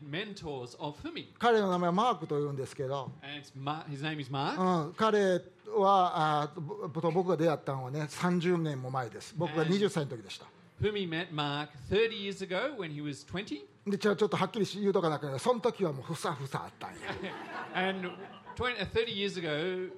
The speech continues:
Speaker 1: Fumi had a lot more hair.
Speaker 2: そう。
Speaker 1: So it's hard to believe now.
Speaker 2: で、僕は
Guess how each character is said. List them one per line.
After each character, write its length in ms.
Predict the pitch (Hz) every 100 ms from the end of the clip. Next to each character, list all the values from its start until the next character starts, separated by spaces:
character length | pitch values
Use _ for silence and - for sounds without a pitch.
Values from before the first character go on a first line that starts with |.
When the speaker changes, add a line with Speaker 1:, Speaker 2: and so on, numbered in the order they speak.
| - - 135
Speaker 1:
Fumi 280 | 190 185 160
had 80 | 147
a 40 |
lot 220 | 143 151 175
more 180 | 180
hair. 320 | 175 196 170 160
Speaker 2:
そ 240 | 202 170
う。 40 | 196
Speaker 1:
So 20 |
it's 40 |
hard 280 | 196 196 185
to 60 | 151
believe 340 | 143 143 135
now. 40 | 160
Speaker 2:
で、 60 | 190
僕 160 | 190
は 440 | 190 180 170 139